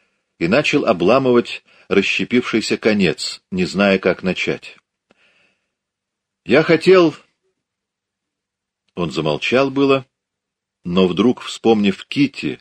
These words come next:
и всё, что было, решительно глядя ему в глаза, сказал: «Я велел вам заложить лошадей». «То есть как?»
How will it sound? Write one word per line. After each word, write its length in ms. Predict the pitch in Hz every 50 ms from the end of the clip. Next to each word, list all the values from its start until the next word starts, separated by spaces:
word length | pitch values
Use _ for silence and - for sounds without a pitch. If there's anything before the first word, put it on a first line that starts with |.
| _ _ _ _ _ _ _ _ _
и 120 | - 82 78
всё, 260 | - - - 110 104
что 220 | - - - 85
было, 400 | 78 73 123 151 143 147 143 131 - _ _ _ _ _ _ _ _
решительно 640 | - 104 117 123 - - 165 151 143 131 123 120 117
глядя 420 | 101 87 98 117 135 120 95 87 87
ему 200 | 85 85 82 80
в 60 | 76
глаза, 360 | 78 82 85 82 80 110 110
сказал: 440 | - - - 82 71 80 78 71 - _ _ _ _ _ _ _ _ _ _ _ _ _ _ _
«Я 420 | - - 117 135 139 139 139 127 -
велел 480 | - 92 101 120 117 123 143 151 151 135
вам 240 | 123 139 139 135 123
заложить 460 | 117 123 117 117 107 127 131 123 -
лошадей». 540 | 123 - - 120 101 98 82 71 - - _ _ _ _ _ _ _ _ _ _ _ _ _ _ _ _ _ _ _ _ _ _ _ _ _ _ _ _ _ _ _ _ _ _ _ _ _ _ _ _ _ _ _ _ _ _ _ _ _ _ _ _
«То 120 | - - 85
есть 280 | 73 - - - -
как?» 480 | - - 120 92 78 - - - _